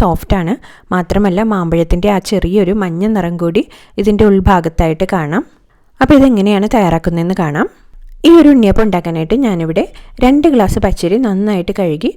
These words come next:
നാല് മണിക്കൂർ കുതിർത്തിയെടുത്തിരുന്നു. എന്നിട്ട് അതിൻ്റെ വെള്ളമൊക്കെ ഒന്ന് ഡ്രെയിൻ ചെയ്ത് കളഞ്ഞ ശേഷം മിക്സിയിലൊന്ന് പൊടിച്ചെടുത്തിട്ട് അരിച്ചെടുത്തിട്ടുള്ള പൊടിയാണിത്. ഉണ്ണിയപ്പത്തിൻ്റെ ബാറ്റർ തയ്യാറാക്കാനുള്ള ആ ഒരു പാത്രത്തിലേക്ക് ഈ പൊടിയൊന്ന്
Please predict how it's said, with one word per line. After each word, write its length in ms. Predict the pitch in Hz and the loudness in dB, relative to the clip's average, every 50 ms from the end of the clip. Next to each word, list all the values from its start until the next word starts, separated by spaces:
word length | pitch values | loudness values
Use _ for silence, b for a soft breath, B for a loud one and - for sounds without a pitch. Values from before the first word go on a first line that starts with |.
| b b b b b 240 | b b b b b 0
നാല് 240 | 233 240 247 269 262 233 | 2 4 4 4 2 2
മണിക്കൂർ 320 | 190 165 160 - 165 165 202 311 - | 0 -2 -2 -2 0 0 0 0 0
കുതിർത്തിയെടുത്തിരുന്നു. 880 | 349 269 233 214 202 - 233 214 180 180 - 156 147 151 147 165 - - b b b b b b 277 | 2 2 2 0 2 2 2 2 2 2 0 -2 -2 -2 -2 -4 -6 -6 b b b b b b -2
എന്നിട്ട് 220 | 269 285 254 262 254 | 0 0 2 2 2
അതിൻ്റെ 200 | 226 208 202 208 220 | 2 2 2 2 2
വെള്ളമൊക്കെ 400 | 202 180 180 185 180 - - 202 | 2 2 4 2 0 0 0 0
ഒന്ന് 100 | 190 190 180 - | 0 0 0 0
ഡ്രെയിൻ 200 | 185 185 190 233 233 - | 0 0 2 0 0 0
ചെയ്ത് 180 | 214 185 175 180 - | 0 0 0 -2 -4
കളഞ്ഞ 240 | 190 175 165 156 156 - 170 | -4 -4 -4 -6 -6 -6 -6
ശേഷം 260 | 151 - - 226 320 - b b b b b b - | -8 -6 -6 -8 -10 -10 b b b b b b -2
മിക്സിയിലൊന്ന് 600 | 240 240 - - - 226 190 160 160 175 175 190 185 - | -2 -2 -2 -4 -2 0 0 0 0 -2 -2 0 0 0
പൊടിച്ചെടുത്തിട്ട് 680 | 185 170 175 - - - 190 156 156 - 156 - - - - b b b b b b - 208 | 0 0 -2 -4 -4 -4 -4 -2 -4 -6 -4 -2 -2 -4 -4 b b b b b b -2 0
അരിച്ചെടുത്തിട്ടുള്ള 760 | 214 233 - - - - 220 196 - 185 180 - 170 180 226 - - | 0 0 -2 0 -2 0 0 0 -2 -2 -2 -2 0 0 0 0 2
പൊടിയാണിത്. 600 | 208 175 160 175 196 196 165 139 139 143 165 233 381 - b b b b b b - 233 | 0 2 2 2 0 0 0 -4 -4 -2 -2 -4 -4 -4 b b b b b b -4 -2
ഉണ്ണിയപ്പത്തിൻ്റെ 520 | 226 226 226 220 220 220 - 220 226 220 220 | 2 2 4 4 2 2 0 2 0 2 2
ബാറ്റർ 280 | 220 190 175 - - 190 190 208 | 2 0 0 -2 -2 -2 0 0
തയ്യാറാക്കാനുള്ള 600 | 185 170 165 160 156 - 160 160 160 156 160 202 320 403 - 214 | 0 0 0 -2 -4 -4 -6 -6 -4 -4 -2 -2 -2 -2 -2 -2
ആ 20 | 214 214 | 0 0
ഒരു 120 | 202 214 202 - | 0 0 0 0
പാത്രത്തിലേക്ക് 680 | 190 175 165 - 151 156 - - 160 156 156 - 269 - - 208 | 0 -2 -2 -6 -8 -8 -6 -6 -8 -6 -4 -6 -8 -6 -4 -6
ഈ 40 | 214 214 - | -2 0 0
പൊടിയൊന്ന് 400 | 185 165 156 160 147 165 226 | 0 0 0 -4 -4 -6 -6